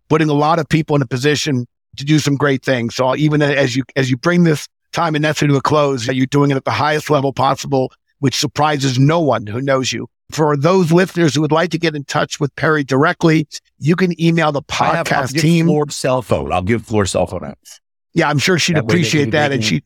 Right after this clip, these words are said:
Speaker 2: they'll, they can call Floor and then Floor can connect with Perry.
Speaker 1: Yes.
Speaker 2: What's
Speaker 1: Yes.
Speaker 2: Floor's cell?
Speaker 1: Alternatively, alternatively, you can email the podcast team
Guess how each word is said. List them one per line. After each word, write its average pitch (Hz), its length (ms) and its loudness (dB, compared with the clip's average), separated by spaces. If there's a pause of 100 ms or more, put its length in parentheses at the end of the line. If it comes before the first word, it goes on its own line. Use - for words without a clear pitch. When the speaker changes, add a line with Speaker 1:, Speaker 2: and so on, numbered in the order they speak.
Speaker 2:
they'll, 113 240 -2 (220)
they 117 100 -2
can 110 160 -6
call 120 300 -2
Floor 160 320 -2
and 107 60 0
then 98 120 -4
Floor 104 260 -6
can 117 140 -8
connect 69 280 -10
with 151 140 -2
Perry. 254 300 -2
Speaker 1:
Yes. 170 460 0 (300)
Speaker 2:
What's 143 220 -2
Speaker 1:
Yes. 151 140 2
Speaker 2:
Floor's 120 160 -2
cell? 180 140 2
Speaker 1:
Alternatively, 151 760 0 (160)
alternatively, 156 760 2
you 143 180 -2
can 156 260 -4
email 170 360 0
the 139 80 -4
podcast 156 640 -2
team 123 400 -6